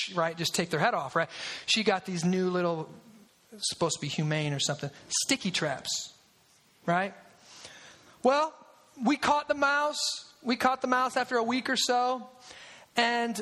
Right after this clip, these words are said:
uh, I threw all the traps away, or so I thought. And it was about a year and a half ago.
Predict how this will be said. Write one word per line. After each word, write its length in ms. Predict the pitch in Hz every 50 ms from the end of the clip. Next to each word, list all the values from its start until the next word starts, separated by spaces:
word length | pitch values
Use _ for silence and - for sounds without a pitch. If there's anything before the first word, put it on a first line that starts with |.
| - -
uh, 380 | 220 214 214 208 208 202 196 185 - - -
I 80 | 202 208
threw 220 | - 247 247 247
all 80 | 247 233
the 80 | 220
traps 300 | - - 247 233 226 -
away, 180 | 247 233 233 220
or 80 | 208
so 200 | - - 233 214
I 120 | 208 196 190
thought. 360 | - 214 196 196 208 202 - - - - - _ _ _ - - - - - - - - _ - - -
And 160 | - 196 220
it 20 |
was 60 | 247 233
about 140 | 330 320
a 40 | 294
year 180 | 220 240 294 302
and 80 | 285
a 40 | 254
half 220 | - 247 277 - -
ago. 220 | 202 170 139 123